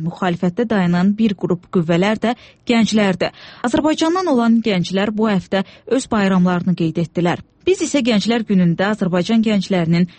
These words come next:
nədən narazı olması ilə maraqlandıq. Azərbaycan gəncinin hökumətə təklifi və hökumətdən gözləntisi nədir? Həmsöhbətim Dalğa Gənclər Hərəkatının keçmiş sədri, aktiv fəaliyyəti ilə fərqlənən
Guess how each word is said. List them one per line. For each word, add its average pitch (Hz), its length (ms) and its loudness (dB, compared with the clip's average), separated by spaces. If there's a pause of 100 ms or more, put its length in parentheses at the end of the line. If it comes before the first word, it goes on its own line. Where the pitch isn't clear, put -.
(120)
nədən 220 400 2
narazı 170 380 -2
olması 165 340 -2
ilə 165 80 0
maraqlandıq. 165 680 -2 (340)
Azərbaycan 196 480 0
gəncinin 180 480 0
hökumətə 180 480 0
təklifi 175 540 -2 (260)
və 233 140 2
hökumətdən 254 580 0
gözləntisi 220 560 0
nədir? 202 320 0 (240)
Həmsöhbətim 190 640 2 (240)
Dalğa 269 320 0
Gənclər 220 400 0
Hərəkatının 175 720 0
keçmiş 175 400 0
sədri, 165 400 0 (240)
aktiv 214 480 -2
fəaliyyəti 180 460 2
ilə 180 120 0
fərqlənən 170 600 0